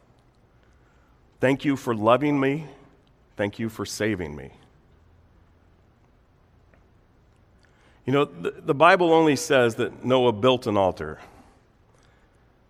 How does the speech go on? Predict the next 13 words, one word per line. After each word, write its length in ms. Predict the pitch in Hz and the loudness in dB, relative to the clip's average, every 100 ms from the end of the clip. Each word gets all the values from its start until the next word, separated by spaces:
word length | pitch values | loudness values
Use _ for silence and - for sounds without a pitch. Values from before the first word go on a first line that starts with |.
| _ _ _ _ _ | _ _ _ _ _
But 80 | 131 | 2
I 80 | 143 | 2
think 220 | 143 175 | 2 -2
it's 160 | 151 151 | -2 -4
easy 180 | 151 | -2
to 120 | 139 120 | -2 -2
see 280 | - 143 | -2 -2
that 160 | 123 117 | 0 -2
it, 140 | 113 - - - _ _ _ _ - | -2 -6 -20 -20 _ _ _ _ -8
it 100 | 123 | -6
served 380 | - 160 151 | 0 2 2
multiple 440 | 127 143 135 107 107 | 2 2 0 -4 -8
purposes. 760 | - 135 123 85 60 - - | -4 -4 -4 -12 -14 -18 -20